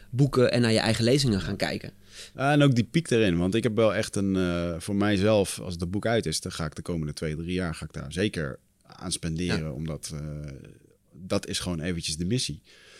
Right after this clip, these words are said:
Speaker 2: Alleen je kunt ook een boek uitgeven, drie weken op die, op die piek eventjes en daarna heb je je boek uitgegeven en dan is het stil. Maar nee, dit boek is over tien jaar, heeft het nog steeds waarde,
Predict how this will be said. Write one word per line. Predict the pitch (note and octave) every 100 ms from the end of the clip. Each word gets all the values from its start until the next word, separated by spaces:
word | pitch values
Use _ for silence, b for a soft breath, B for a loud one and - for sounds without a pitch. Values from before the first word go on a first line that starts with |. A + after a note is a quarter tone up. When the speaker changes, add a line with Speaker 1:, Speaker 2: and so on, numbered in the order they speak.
| b b b b _ _ _
Speaker 2:
Alleen | G#2+ G2+
je | G2
kunt | A2+
ook | A2+
een | G#2+
boek | G2+
uitgeven, | D#2 - F#2 F2 F#2
drie | G2+ G#2
weken | F#2+ F2+ F2 E2+ -
op | F2+
die, | F#2 F2 D#2+ D#2+ -
op | F#2+
die | F#2+
piek | D3 C3
eventjes | G2+ F2 D#2+ -
en | G2
daarna | F#2+ G2 F2
heb | F2+
je | F#2
je | F#2
boek | A#2+
uitgegeven | F#2+ F2 F2+ E2+ D#2
en | E2
dan | F2+
is | E2
het | C#2+
stil. | - B2 F2
Maar | F#2+
nee, | C3+ G2+
dit | C#3 C3
boek | D#3
is | B2+ A2+ A#2
over | G#2 -
tien | D3+ C#3
jaar, | C3 F#2
heeft | F2+ B2+
het | -
nog | A#2
steeds | - C#3 F#2+
waarde, | F2 C3+ A2+ D#2